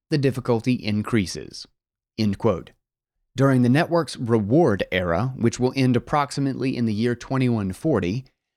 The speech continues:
new Bitcoins will enter the economy with every valid block, i e roughly every ten minutes. Bitcoin's supply was predetermined at its inception, and arguably, that is the most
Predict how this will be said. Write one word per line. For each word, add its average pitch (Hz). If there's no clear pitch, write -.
new 170
Bitcoins 147
will 110
enter 127
the 143
economy 104
with 107
every 113
valid 101
block, -
i 104
e 127
roughly 139
every 117
ten 107
minutes. -
Bitcoin's 180
supply 92
was 110
predetermined 143
at 110
its -
inception, 117
and 95
arguably, 113
that 120
is 135
the 123
most 123